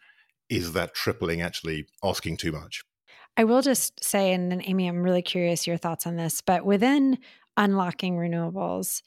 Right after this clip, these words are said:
Speaker 2: one thing that isn't that difficult is the fact that renewables make a lot of economic sense to increase. Not to make, you know, variable renewables, we're not talking about them being a hundred percent of the energy mix. That's not what we're discussing, not today.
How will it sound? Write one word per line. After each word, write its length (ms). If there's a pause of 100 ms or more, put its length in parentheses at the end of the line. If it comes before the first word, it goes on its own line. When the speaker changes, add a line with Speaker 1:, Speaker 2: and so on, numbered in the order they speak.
(400)
Speaker 2:
one 220
thing 180
that 140
isn't 280
that 180
difficult 540
is 160
the 80
fact 220
that 100
renewables 500
make 180
a 60
lot 300
of 100
economic 560
sense 420
to 100
increase. 500
Not 200
to 80
make, 300
you 60
know, 100
variable 320
renewables, 400
we're 60
not 120
talking 140
about 160
them 100
being 160
a 60
hundred 240
percent 260
of 80
the 60
energy 320
mix. 200
That's 160
not 100
what 80
we're 80
discussing, 440
not 160
today. 360